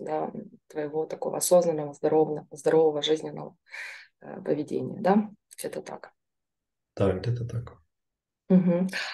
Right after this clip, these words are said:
Speaker 1: А, хорошо, тогда, а, я услышала, что для тебя важен план, а, как список действий. А, с чего хотел бы ты начать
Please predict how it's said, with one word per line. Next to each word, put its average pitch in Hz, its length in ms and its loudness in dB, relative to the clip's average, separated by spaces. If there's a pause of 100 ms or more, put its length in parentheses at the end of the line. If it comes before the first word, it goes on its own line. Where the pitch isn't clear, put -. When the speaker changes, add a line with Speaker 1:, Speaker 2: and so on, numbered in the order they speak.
(240)
Speaker 1:
А, 165 400 4
хорошо, 254 440 6
тогда, 190 1200 6
а, 185 40 6
я 190 120 8
услышала, 190 440 4
что 160 600 -4
для 170 120 -4
тебя 170 200 4
важен 165 280 -2
план, 269 360 0 (680)
а, 170 720 2
как - 140 -8
список 185 380 0
действий. 233 540 6 (760)
А, 170 280 -2
с 170 60 -2
чего 254 180 6
хотел 240 280 6
бы 196 100 0
ты 190 120 6
начать 175 500 2